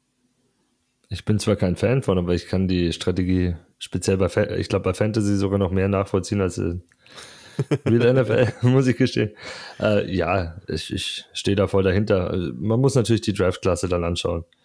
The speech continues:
Also gibt's so eine Draftklasse wie, wie letztes Jahr oder vorletztes Jahr, wo du wirklich gute Offense-Spieler drin hast, wo jeder sagt, ja, die haben Riesenpotenzial durchzustarten und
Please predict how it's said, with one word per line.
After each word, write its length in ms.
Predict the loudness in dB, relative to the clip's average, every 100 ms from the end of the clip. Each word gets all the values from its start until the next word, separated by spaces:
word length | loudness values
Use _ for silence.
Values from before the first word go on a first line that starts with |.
| _ _ -6
Also 380 | -2 0 -2
gibt's 240 | -2 -2 0
so 80 | 0
eine 120 | 2
Draftklasse 680 | 2 2 2 0 2 -2 0
wie, 380 | 0 2 0
wie 60 | 0
letztes 420 | 0 0 -2 -2
Jahr 140 | 0 2
oder 120 | 0
vorletztes 480 | 0 0 -2 -4 -4
Jahr, 180 | -4
wo 80 | -2
du 160 | -2 0
wirklich 460 | -2 -4 -8 -12 _ -20 -20 _ _ _ _ _ _ _
gute 240 | 0 2
Offense-Spieler 600 | 2 0 -2 0 2 4
drin 240 | 2 2 4
hast, 440 | 2 0 -4 -6
wo 120 | -2
jeder 260 | 0 2 2
sagt, 260 | 2 2 2
ja, 360 | 2 2 -2 -8
die 340 | -16 -8 -4
haben 340 | -2 0 -2 -4 0
Riesenpotenzial 760 | 2 2 0 0 0 2 2
durchzustarten 580 | 2 -2 -4 0 0 0
und 140 | -2